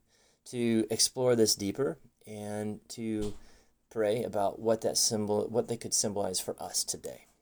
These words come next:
And so what I want to do is propose to you what they could symbolize for you and I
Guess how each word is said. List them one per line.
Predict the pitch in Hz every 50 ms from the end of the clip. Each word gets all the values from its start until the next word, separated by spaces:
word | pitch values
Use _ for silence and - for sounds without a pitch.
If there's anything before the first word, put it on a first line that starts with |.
| _ - _ - - - - _ _ _
And | 113 110
so | - 131 117
what | 120 120
I | 143 175
want | 185 170 139 117
to |
do | 101 101 95 87 90 98
is | - - 196 104 104 -
propose | - 107 - - 113 110 110 107 -
to | - 98
you | 87 87 90 87 87 92 104 - - _ _
what | - 101 104 - -
they | 101 104
could | - 104 92
symbolize | - - 98 90 95 92 92 92 92
for | - - 95
you | 95 95 101 104
and | 107 107 110
I | 117 127 113 92 90 85 98 117